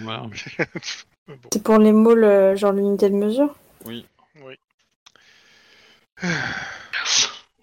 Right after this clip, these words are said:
Speaker 1: Mais après, euh, si, si on est trahi, euh, ce sera sa faute, du coup.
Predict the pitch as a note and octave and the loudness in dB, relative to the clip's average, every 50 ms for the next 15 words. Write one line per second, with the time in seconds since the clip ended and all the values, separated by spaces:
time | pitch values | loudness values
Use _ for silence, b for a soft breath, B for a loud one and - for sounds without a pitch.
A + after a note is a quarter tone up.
0 | - - _ - A#2+ B2 A#2+ - - F#3 F#3+ F#3+ F3 D3 C3 C3 B2+ A#2 - - | -20 -10 _ 2 4 4 4 4 2 0 0 0 0 -2 -2 -4 -4 -6 -10 -12
1 | C#3+ B2+ - - D3+ D#3 D3+ D3+ D3 - - C#3+ D3 E3+ G#3 A3+ G#3+ F3 C#3 B2 | -16 -14 -12 -12 -10 -8 -8 -8 -6 -4 -2 -2 -2 -2 -2 -4 -4 -2 -2 -2
2 | A#2+ A2 - - A#2 B2+ A#2+ D3+ D#3 E3+ E3+ C#3+ B2 A#2+ A#2+ A#2 A2+ G#2+ | -4 -6 -8 -8 -8 -6 -6 -6 -4 -4 -4 -4 -6 -8 -12 -10 -10 -12